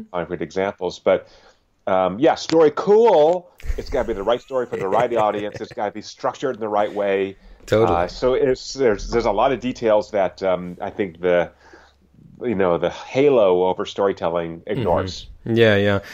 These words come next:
Speaker 1: So what, it's twenty twenty. What do you, what do you, what lights you up? What are you excited about, uh,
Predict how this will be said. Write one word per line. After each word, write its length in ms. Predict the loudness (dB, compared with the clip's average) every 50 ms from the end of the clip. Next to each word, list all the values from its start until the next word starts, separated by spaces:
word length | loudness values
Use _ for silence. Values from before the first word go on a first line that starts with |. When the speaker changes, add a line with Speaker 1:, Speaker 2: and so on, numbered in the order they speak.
| -18 -10
Speaker 1:
So 180 | -2 0 2
what, 200 | 4 6 4 4
it's 260 | 4 0 -6 -6 -6 -4
twenty 300 | 0 4 4 6 6 4
twenty. 360 | 2 2 0 2 2 2 2
What 140 | 2 2 2
do 60 | 0
you, 120 | -2 -4
what 200 | -2 0 0 0
do 60 | 0
you, 60 | 0 -4
what 240 | 0 0 0 0
lights 400 | 0 2 4 4 4 4 0 -4
you 120 | -2 2 2
up? 120 | 2 2 2
What 100 | 2 2
are 40 |
you 60 | 2 0
excited 340 | 0 2 2 2 2 2
about, 400 | 2 0 0 0 0 -2 -6 -4
uh, 300 | -2 0 2 2 0 -2